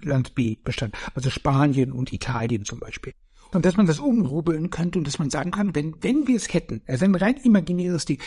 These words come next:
hat ja niemals diese Sachen wirklich gekauft. Ich glaube, seine ganze materielle Investition waren vier Dollar. <laughs> Also, der genau, das ist, weil ich, die, die,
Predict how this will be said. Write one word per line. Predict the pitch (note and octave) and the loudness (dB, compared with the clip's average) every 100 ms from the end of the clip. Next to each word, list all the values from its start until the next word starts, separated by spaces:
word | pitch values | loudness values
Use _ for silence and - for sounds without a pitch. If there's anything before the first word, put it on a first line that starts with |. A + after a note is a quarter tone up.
| - | -6
hat | D3 | 0
ja | D3+ | 2
niemals | D#3+ G#3+ D#3 | 4 4 2
diese | - C3 C#3 | -2 -2 -4
Sachen | - - C#3 | -4 -4 -6
wirklich | - - | -6 -10
gekauft. | - - D3+ B2+ | -10 -6 -4 -4
Ich | |
glaube, | A2+ C#3+ | 0 2
seine | D3+ | 2
ganze | C#3 F3 G3+ - - | 2 0 -2 -4 -4
materielle | E3+ E3+ E3+ C3+ | -2 0 2 2
Investition | D#3+ D#3 D3 D3 - C#3+ | 0 -2 -2 -4 -2 -2
waren | C3+ | -4
vier | C3 - E3+ | -4 0 2
Dollar. | D3 C#3 A#2 - - - - - - | 2 0 -2 -6 -20 -20 -20 -12 0
<laughs> | D#3+ - | 0 0
Also, | - F3+ | -4 -2
der | C#3+ - - - - - - _ - - _ - | -6 -8 -10 -12 -14 -20 -20 _ -20 -20 _ -14
genau, | - - G#3 | -8 0 2
das | D#3 G#3 G3+ | 2 0 2
ist, | G3+ E3 | 2 4
weil | F#3 | 4
ich, | G3 F#3+ | 4 2
die, | F#3 G3 | 2 0
die, | F#3 | 0